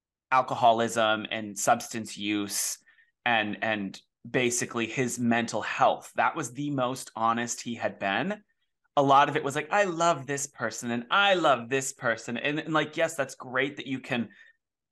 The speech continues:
talk about these celebrities you had nice moments with, but, like, there's no way in hell you and Dan Radcliffe didn't fight. Like, there's no way in hell you and Rupert Grint didn't fight. Like, you were,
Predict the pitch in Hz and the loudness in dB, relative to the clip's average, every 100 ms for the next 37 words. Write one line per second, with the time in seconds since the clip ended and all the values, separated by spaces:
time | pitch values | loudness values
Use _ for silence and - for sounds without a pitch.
0 | _ - 131 139 135 131 131 - 123 117 | _ 2 2 4 2 4 -2 0 2 2
1 | 123 117 120 113 101 - _ - - _ | 2 -2 -2 -2 -2 -6 _ -20 -20 _
2 | _ _ 151 131 127 - 131 135 156 160 | _ _ -2 -2 -2 -4 0 0 -2 -4
3 | 160 151 135 135 135 175 185 185 180 175 | -6 -4 0 0 0 -2 -2 -2 0 0
4 | 165 160 143 139 160 123 113 - _ _ | 2 0 -4 -2 2 2 2 -8 _ _
5 | - 120 139 131 131 120 117 113 123 - | -10 -4 0 2 2 4 2 2 -4 -8
6 | 117 107 - 98 - - _ _ _ - | -8 -10 -4 -4 -4 -8 _ _ _ -6
7 | 117 147 131 151 147 156 156 156 143 123 | -2 0 0 2 4 4 4 2 2 2
8 | 117 123 127 123 120 127 127 117 - 110 | 2 -2 -4 -6 -6 -6 -2 -4 -2 -6
9 | - - 101 - 120 117 143 139 131 | -6 2 2 4 0 0 0 2 0